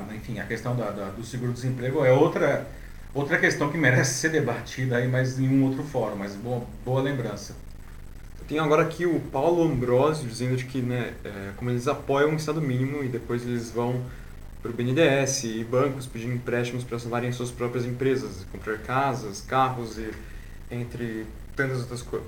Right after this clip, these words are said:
Speaker 2: entre outras coisas pro próprio conforto deles. Exemplo veio da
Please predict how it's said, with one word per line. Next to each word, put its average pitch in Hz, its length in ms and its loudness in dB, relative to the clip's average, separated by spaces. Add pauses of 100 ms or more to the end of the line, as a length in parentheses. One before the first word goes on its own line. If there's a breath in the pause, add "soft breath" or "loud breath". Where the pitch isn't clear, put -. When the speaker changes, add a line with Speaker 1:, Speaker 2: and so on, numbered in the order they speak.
Speaker 2:
entre 110 220 -6 (100)
outras 113 240 -8
coisas 123 320 -2
pro 113 220 -8
próprio 117 360 -4
conforto 127 500 0
deles. 120 460 -2 (520 loud breath)
Exemplo 139 440 -2
veio 131 300 4
da 135 380 4